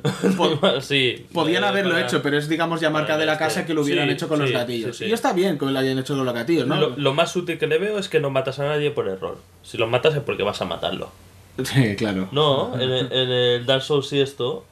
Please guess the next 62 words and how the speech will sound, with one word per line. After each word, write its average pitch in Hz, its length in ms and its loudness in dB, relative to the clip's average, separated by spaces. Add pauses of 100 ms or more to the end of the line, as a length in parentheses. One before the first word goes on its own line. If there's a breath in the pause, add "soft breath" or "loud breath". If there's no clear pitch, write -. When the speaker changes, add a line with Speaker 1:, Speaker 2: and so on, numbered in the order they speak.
Speaker 1:
realmente, 131 720 -2 (120)
a 120 120 4
veces, 147 580 0 (400 soft breath)
más 120 300 0
de 127 60 0
una 131 180 2
vez, 139 220 0
intentando 113 460 -2
hablar 123 260 2
rápido, 117 320 0
más 107 200 -8
en 120 80 -4
los 113 120 0
juegos 117 200 2
japoneses 117 420 2
que 98 80 -6
te 95 120 -4
cambian 113 300 -2
los 117 140 2
botones, 127 580 0
Speaker 2:
Ah, 143 140 0
bueno, 131 240 -2
Speaker 1:
le 135 80 0
has 135 40 2
Speaker 2:
sí. 143 40 2
Speaker 1:
dado 135 120 2
un 127 60 -2
espadazo 123 460 0
a 120 40 2
un 120 100 0
N 117 180 0
P 98 160 -2
C. 165 300 -2
Speaker 2:
Sí, 127 340 -4
ya. 104 240 -10 (100)
Speaker 1:
Y 120 140 0
en 110 160 0
otros 117 320 0
juegos 135 320 2
no 135 140 2
s-, - 220 -6
no 120 240 0
es 120 140 -2
tan 123 220 0
grave 123 320 2
como 139 180 0
en 117 60 2
el 117 100 -2
Dark 117 220 2
Souls 131 460 0
darle 131 180 0
Speaker 2:
Que 120 60 -2
Speaker 1:
un 127 60 0
espadazo 120 440 -2
a 123 40 0
un 117 80 -4
Speaker 2:
a 151 60 2
un 147 120 2
Speaker 1:
N 139 140 0
P 147 120 -2
C. 165 60 2
Speaker 2:
N 147 80 -2